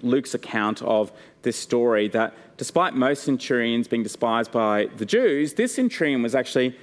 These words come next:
loved. He, he was loved because it seems that he loved the Jewish people, and he even provided resources to build the synagogue. Many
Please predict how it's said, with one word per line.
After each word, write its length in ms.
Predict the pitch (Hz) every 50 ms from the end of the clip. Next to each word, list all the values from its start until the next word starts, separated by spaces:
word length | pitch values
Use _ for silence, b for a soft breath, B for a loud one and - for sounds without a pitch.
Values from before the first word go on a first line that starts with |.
| B B B
loved. 640 | - 151 202 240 254 226 131 98 82 - - - - B B B B B B B B
He, 220 | - 190 180 180
he 120 | - - 180
was 160 | 165 156 156
loved 400 | 185 220 247 247 196 156 131 -
because 240 | 160 - - 156 -
it 100 | - -
seems 540 | - - 175 175 180 180 180 185 185 160 -
that 200 | 170 147 - -
he 200 | 147 147 135 123
loved 460 | - 127 127 131 143 160 147 - - B B B B
the 80 | B -
Jewish 300 | 123 - 139 131 127 -
people, 580 | - 113 95 101 - - 139 185 247 302 285 - - B B B B B B B B
and 220 | 147 147 151 147 131 -
he 220 | - - 139 156 160
even 200 | 175 160 160 147
provided 400 | - 135 123 135 135 135 127 113
resources 640 | 110 123 139 160 151 139 143 127 123 - - 123 123
to 80 | -
build 300 | 120 - 127 120 117 117
the 100 | - 135 135
synagogue. 600 | - - 233 254 247 190 139 101 76 - - - - - - _ _ _ _ _ _ _ _ _ _ _ _ _ _ _ - -
Many 440 | - 139 147 160 180 180 175 160 B